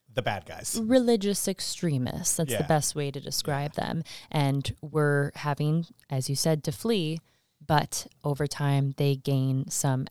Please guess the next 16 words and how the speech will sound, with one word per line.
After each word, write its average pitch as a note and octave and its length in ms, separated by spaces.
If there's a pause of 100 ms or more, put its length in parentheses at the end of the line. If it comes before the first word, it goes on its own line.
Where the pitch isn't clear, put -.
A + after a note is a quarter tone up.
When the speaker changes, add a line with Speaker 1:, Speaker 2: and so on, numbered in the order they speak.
Speaker 2:
actual C3 720
political C#3+ 480
power. - 560
And C#3+ 300
this F#3+ 420
is D3+ 180
when C3+ 200
Stoughton, C#3 680 (340)
a C#3+ 260 (200)
wannabe D#3+ 640
Puritan G#3 480
minister, B3 500
an - 200
up-and-coming F#3+ 580
Puritan F#3 340
minister, E3 480